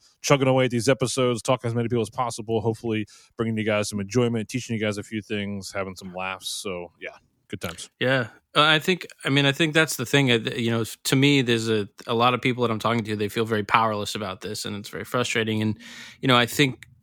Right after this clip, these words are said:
Speaker 2: I think the thing to realize is, although this is way bigger than anything that, that we can deal with, we're, we're not alone. You know, we're all, we're, like you said, we're all going through this together, and, um, which is not easy. You know, I, I think it's tough 'cause there's, there's no easy answers here, but we, uh,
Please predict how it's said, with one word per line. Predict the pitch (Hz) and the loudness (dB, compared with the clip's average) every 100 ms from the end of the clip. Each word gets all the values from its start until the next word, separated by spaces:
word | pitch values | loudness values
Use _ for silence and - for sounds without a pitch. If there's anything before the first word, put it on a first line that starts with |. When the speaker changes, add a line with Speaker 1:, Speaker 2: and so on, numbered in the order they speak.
| _ _ - - 85 | _ _ -16 -14 -8
Speaker 2:
I | 120 | -6
think | 120 135 | 0 0
the | 131 | 0
thing | 147 135 | 2 4
to | |
realize | 117 127 123 113 | 4 6 4 2
is, | 113 | 2
although | 117 117 113 110 104 | 2 4 4 2 -2
this | 107 | -4
is | 117 107 | -4 -4
way | 110 117 | 0 0
bigger | 107 113 117 | 2 2 4
than | 113 | 2
anything | 110 104 113 | 0 -2 -4
that, | 101 - _ - | -4 -6 _ -10
that | 110 | -4
we | 110 | -4
can | - 104 | -4 2
deal | 185 | 4
with, | 175 139 | 4 4
we're, | 139 135 | 0 2
we're | 131 | 4
not | 139 135 | 4 6
alone. | 117 117 113 110 | 4 2 2 2
You | |
know, | 113 | 2
we're | 113 113 | 2 2
all, | 113 110 - | 2 -2 -2
we're, | 117 113 _ - | -2 -2 _ -2
like | 120 113 | -2 0
you | |
said, | 120 113 | 0 2
we're | |
all | 110 | 2
going | 110 113 | 2 0
through | 104 | -2
this | 104 - | -4 -4
together, | 101 101 104 | -6 -4 -4
and, | 101 98 | -4 -6
um, | - _ | -8 _
which | 117 117 | -8 -2
is | 123 | 2
not | 160 160 | 4 4
easy. | 160 139 107 | 2 0 -2
You | 101 110 | -2 -2
know, | 113 117 | 0 2
I, | 110 107 113 | 0 -2 -4
I | 107 | -6
think | - 113 | -4 -4
it's | 110 - | -4 0
tough | 147 127 - | 2 2 0
'cause | 120 110 107 | -2 -2 -2
there's, | 107 - | -6 -6
there's | 110 107 | -6 -2
no | 123 | 0
easy | 120 113 113 | 0 0 -4
answers | 110 107 107 | -4 -8 -8
here, | 117 110 | -6 -6
but | 113 107 _ | -8 -10 _
we, | 120 117 117 117 | -6 -4 0 2
uh, | 117 113 | 4 2